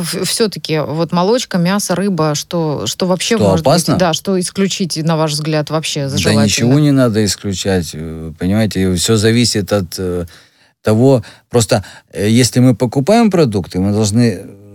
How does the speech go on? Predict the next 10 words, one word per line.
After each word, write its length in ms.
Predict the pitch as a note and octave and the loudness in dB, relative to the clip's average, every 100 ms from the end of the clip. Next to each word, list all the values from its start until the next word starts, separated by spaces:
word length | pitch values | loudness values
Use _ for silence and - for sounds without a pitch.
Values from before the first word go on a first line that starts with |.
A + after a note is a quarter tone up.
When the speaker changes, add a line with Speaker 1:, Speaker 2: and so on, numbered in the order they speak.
| G2+ | -8
Speaker 2:
знать, 380 | G2+ C#3 A#2+ E2 | -4 -2 -4 -12
э, 420 | F2+ F#2+ F#2 G2 | -10 -8 -6 -4
где 360 | F#2+ G#2+ B2+ A3+ | -4 0 0 0
Speaker 1:
Мгм. 300 | G3+ F#3 D#3 | -2 -4 -2
Speaker 2:
покупаем 580 | C3+ F3 E3+ G3 G#3 G3 | -2 -2 2 2 2 0
продукты, 540 | G3+ F#3+ G3 F#3 G3 | -2 0 -2 -2 -2
да, 240 | D#3+ D#3+ F3 | 2 2 2
кто 200 | - D#3+ | 2 2
их 140 | C3+ | 2
произвёл. 600 | C#3+ C#3+ A2 B2 C3 D#3 | 2 2 2 4 4 2